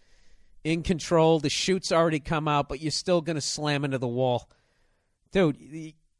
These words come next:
leave. Ejection button, now. Oh, God, this has fucking double homicide, suicide written all over it.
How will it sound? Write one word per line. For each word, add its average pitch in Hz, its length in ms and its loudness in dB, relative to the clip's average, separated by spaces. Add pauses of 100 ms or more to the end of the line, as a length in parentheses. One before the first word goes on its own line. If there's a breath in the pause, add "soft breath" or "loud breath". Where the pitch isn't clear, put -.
(400)
leave. 180 720 0 (1040)
Ejection 156 640 -2
button, 113 420 -2
now. 151 540 0 (1800)
Oh, 120 240 -6
God, 107 220 -6
this 156 180 -8
has 175 300 -4
fucking 151 480 -4 (1040)
double 151 320 0
homicide, 139 800 -4
suicide 127 800 -8
written 120 180 -10
all 117 240 -6
over 107 260 -8
it. - 140 -12